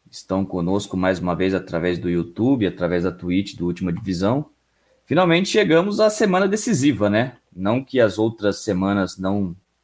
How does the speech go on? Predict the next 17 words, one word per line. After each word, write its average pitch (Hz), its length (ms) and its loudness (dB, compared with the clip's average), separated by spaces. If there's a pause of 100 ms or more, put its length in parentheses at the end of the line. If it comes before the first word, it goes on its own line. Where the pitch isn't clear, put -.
(300)
é, 80 300 0
tenham 95 500 0
tido 90 320 -4
caráter 98 760 2
decisivo, 101 680 -2
mas 95 400 0
essa 101 180 -4
semana 110 380 0
aqui, 107 240 -4
sem 117 240 0
dúvida, 123 500 -2 (560)
é 90 200 0
a 104 80 4
mais 107 320 2
decisiva 120 500 -2
de 113 100 2
todas 110 680 0